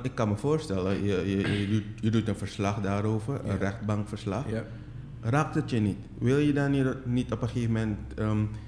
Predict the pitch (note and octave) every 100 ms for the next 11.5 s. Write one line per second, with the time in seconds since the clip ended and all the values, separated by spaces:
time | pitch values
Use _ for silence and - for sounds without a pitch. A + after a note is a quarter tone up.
0 | - A#2+ A2+ - A#2+ A#2+ B2+ A#2 A2 G2+
1 | G#2+ G#2+ G#2 G#2+ A#2 - A#2 A2 G#2 A#2
2 | B2+ D3+ - - - - A2 A2 A2 A2
3 | A2 - B2 A#2+ A#2+ G#2+ G2+ G#2+ G2+ G2
4 | G2 G#2 F#2+ F#2+ F#2+ F#2+ F#2 F#2+ - G#2
5 | G#2 G2+ G#2 E2 E2 - - - - -
6 | - - - - - - - - - E3+
7 | G3+ A3+ G3+ - D3 - - F3+ F3+ F#3
8 | - D3+ D3+ D3 D3 C#3 B2 - - -
9 | - - - - D#3+ D3 C#3 D3+ A#2+ A#2
10 | C#3 A#2+ A#2 G#2+ A2+ F3 - - - A#2+
11 | A2+ G#2+ G#2+ G#2